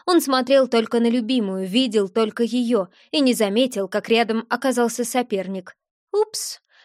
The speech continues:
шепнул Лис, пройдя мимо и задев Дьяра плечом. В тот же миг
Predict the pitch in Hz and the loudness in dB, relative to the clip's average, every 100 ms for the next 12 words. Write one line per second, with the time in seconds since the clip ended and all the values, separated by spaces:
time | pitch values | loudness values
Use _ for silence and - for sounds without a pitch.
0 | - 240 226 202 196 196 254 254 - 202 | -4 -4 -2 -4 -4 -2 -2 -2 -2 -2
1 | 190 196 220 262 208 185 - - 277 247 | 0 -2 0 0 -2 -6 -8 -2 2 2
2 | 220 277 - 208 214 208 208 226 - 196 | 2 -2 -4 -2 -2 -2 -4 -6 -4 -6
3 | 175 _ _ _ 233 196 214 226 262 | -8 _ _ _ 0 2 2 0 -2